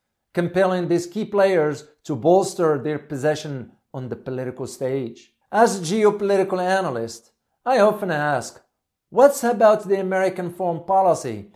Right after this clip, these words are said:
and its inconsistencies? Is it part of the problem? Is it the problem?" The trajectory of American foreign policy in the Middle East has been marked by a series of inconsistencies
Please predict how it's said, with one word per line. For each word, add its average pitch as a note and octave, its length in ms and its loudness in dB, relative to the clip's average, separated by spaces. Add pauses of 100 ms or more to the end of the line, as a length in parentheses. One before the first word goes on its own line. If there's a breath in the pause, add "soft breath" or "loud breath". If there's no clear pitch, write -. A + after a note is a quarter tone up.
(120 soft breath)
and F3 140 -2
its F3+ 180 -4
inconsistencies? F#3 1400 -6 (200)
Is A#3 180 2
it A3+ 240 2
part F#3 180 8
of - 80 0
the D#3 100 -2
problem? G3+ 560 2 (680)
Is A#3 220 2
it A3+ 180 0
the - 220 -2
problem?" A3 460 4 (680)
The E3 140 -4
trajectory G#3 720 0
of G3+ 180 -2
American G#3 560 -2
foreign G3 300 -4
policy F3+ 560 2
in F3+ 140 -4
the F3+ 60 -2
Middle F3 280 -4
East F#3 420 -2 (180)
has F#3+ 320 0
been E3 220 -4
marked F3 520 2 (360)
by D#3+ 180 4
a D3+ 140 0
series E3 760 0
of C#3+ 240 -12
inconsistencies F3 1200 -8